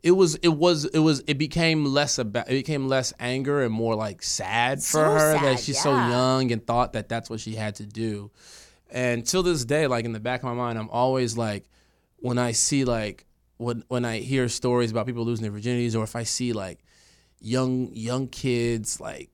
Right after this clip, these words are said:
Speaker 1: dating and stuff like that, I'm always just like, "Yo, how wild is it for them right now?" Because it was
Speaker 2: Wild.
Speaker 1: wild back then, a-, and it's even wilder right now. And you
Speaker 2: Insane. Your shit's not even developed yet.
Speaker 1: Not at
Speaker 2: Like, your
Speaker 1: all.
Speaker 2: titties haven't even come in all the way. You're twelve.
Speaker 1: Right.
Speaker 2: Like,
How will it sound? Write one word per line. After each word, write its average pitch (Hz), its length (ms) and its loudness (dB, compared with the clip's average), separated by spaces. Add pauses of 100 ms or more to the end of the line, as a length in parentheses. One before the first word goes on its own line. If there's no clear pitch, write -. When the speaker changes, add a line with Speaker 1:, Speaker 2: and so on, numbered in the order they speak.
(240)
Speaker 1:
dating 120 520 2
and 101 140 -6
stuff 113 300 -4
like 104 220 -6
that, 117 200 -4
I'm 120 120 -2
always 127 240 0
just 117 200 -2
like, 98 240 -8 (640)
"Yo, 127 100 -14
how 240 220 -6
wild 131 760 -2 (280)
is 135 220 2
it 127 100 0
for 110 120 -10
them 104 280 -8
right 98 140 -10
now?" 98 180 -12
Because 147 320 -2
it - 20 6
was 156 200 4
Speaker 2:
Wild. 143 180 2
Speaker 1:
wild 160 320 6
back 127 200 2
then, 151 200 0 (460)
a-, 151 160 -8
and 170 100 4
it's 165 180 0
even 165 400 2
wilder 147 420 4
right 127 220 4
now. 143 240 2
And - 80 2
you - 60 -2
Speaker 2:
Insane. 135 520 -2 (120)
Your 269 140 -6
shit's 466 300 -2
not 302 140 -2
even 208 200 -8
developed 143 420 -10
yet. 139 100 -10
Speaker 1:
Not 240 320 2
at 170 120 0
Speaker 2:
Like, - 200 2
your - 100 0
Speaker 1:
all. - 60 -4
Speaker 2:
titties 415 300 -2
haven't 277 240 -2
even 220 160 -6
come 208 180 -8
in 202 100 -8
all 185 120 -2
the 180 80 -8
way. 190 120 0
You're 202 100 -8
twelve. 208 520 0
Speaker 1:
Right. 226 400 -4
Speaker 2:
Like, 220 220 -4